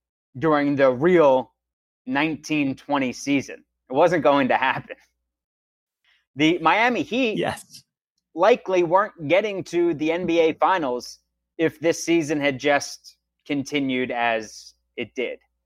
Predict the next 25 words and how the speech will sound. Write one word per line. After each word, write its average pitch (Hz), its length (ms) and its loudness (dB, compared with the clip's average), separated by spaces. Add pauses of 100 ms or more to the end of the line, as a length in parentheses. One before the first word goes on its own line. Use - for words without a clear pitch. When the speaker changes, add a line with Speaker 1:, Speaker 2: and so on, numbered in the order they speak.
(480)
Speaker 1:
So 143 160 0
I 135 100 4
think 156 280 -2
nineteen 143 540 -2
twenty 139 380 -2
just 117 240 -8
needs 127 200 -4
to 131 100 -4
be 123 240 0
in 117 480 -2 (320)
italics 120 680 0
if - 200 -10
you're 131 100 0
more 131 180 2
comfortable 123 460 -2
with 117 180 -2
that 127 360 2
versus 117 400 -4
the 117 180 -6
negative 120 420 0
connotation 120 680 -4
that 107 140 -4
comes 113 240 -6
along 107 380 -2
with 101 180 -4